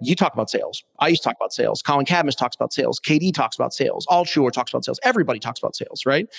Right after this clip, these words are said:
Like, what makes us different? It's who's got the best tip that day. So for me, it's like, I don't wanna compete with those guys. I don't wanna compete with anyone. I wanna compete with myself. And so I'm starting to think about building me as a brand versus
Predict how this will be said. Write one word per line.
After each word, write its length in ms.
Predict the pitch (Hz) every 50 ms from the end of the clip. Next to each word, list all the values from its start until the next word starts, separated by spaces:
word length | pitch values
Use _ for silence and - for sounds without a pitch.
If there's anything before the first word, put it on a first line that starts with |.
| - - - _
Like, 180 | - 135 135 123
what 340 | - 131 127 156 208 - -
makes 280 | 165 160 170 160 -
us 100 | 160 135
different? 340 | - - 147 139 - 104 107
It's 120 | 110 - -
who's 240 | - 151 151 139
got 100 | - 143
the 80 | - -
best 260 | 110 127 - - -
tip 240 | - - 147 143 -
that 220 | - 185 190 -
day. 280 | - 208 214 247 262 240 - - - - - -
So 220 | 165 - 180 170
for 160 | - - 156
me, 320 | 139 135 147 196 233 214 165
it's 120 | 131 -
like, 160 | - 127 120 -
I 80 | - 143
don't 140 | 175 190 190
wanna 160 | 214 262 262
compete 280 | - - 113 - 120 110
with 80 | 107
those 200 | - 104 107 -
guys. 320 | - 101 101 98 - 120 -
I 60 | -
don't 100 | 127 151
wanna 140 | 170 180 175
compete 260 | - 180 160 - 170
with 100 | 156 139
anyone. 400 | 139 180 196 135 - - 80 101 -
I 80 | - 127
wanna 200 | 131 139 143 -
compete 280 | - 123 - - 139
with 120 | - - -
myself. 520 | - 143 - - 113 - - - - - - - - - - _ -
And 100 | - 139
so 220 | - - 139 131
I'm 160 | 131 139 156
starting 240 | 156 - 202 208 202
to 60 | 175
think 200 | 143 - 143 131
about 380 | - 120 123 117 113 107 - -
building 500 | - 123 120 117 113 113 113 110 113 117
me 280 | 123 123 135 156 165 170
as 120 | 165 160
a 60 | 175
brand 420 | 165 165 160 165 180 185 190 185 147
versus 580 | 131 123 120 - - 120 117 117 110 - -